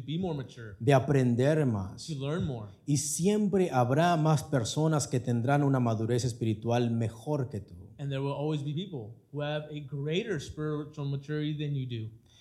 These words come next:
Speaker 2: Como también el creyente espiritual debe de tomar en cuenta que su espiritualidad no es una condición fija ni absoluta,
Speaker 1: Also, the believer must take into account that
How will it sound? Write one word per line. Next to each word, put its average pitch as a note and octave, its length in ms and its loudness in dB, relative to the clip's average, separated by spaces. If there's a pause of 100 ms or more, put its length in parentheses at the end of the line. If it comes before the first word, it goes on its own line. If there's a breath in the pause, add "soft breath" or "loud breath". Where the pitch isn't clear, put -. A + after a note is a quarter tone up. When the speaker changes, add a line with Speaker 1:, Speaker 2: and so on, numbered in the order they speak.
(240 soft breath)
Speaker 2:
Como D#3 280 4
también C#3+ 480 4
el D3 160 0
creyente C#3+ 420 2
espiritual C#3 680 2
debe D3 200 4
de C#3 100 4
tomar C#3 360 2
en C#3+ 140 4
cuenta D3+ 460 0
que B2+ 140 2
su A3 260 -2
espiritualidad D3 960 2
no C#3 180 4
es D#3 140 0
una E3+ 240 0
condición C3+ 580 0
fija D#3+ 920 -2
ni D3+ 180 4
absoluta, D#3+ 760 -2 (160)
Speaker 1:
Also, B2+ 320 -8
the D#3+ 100 -2
believer C#3+ 300 -4
must D3 240 -6
take D3 160 -6
into D3+ 180 -12
account C#3 360 -8
that B2 100 -6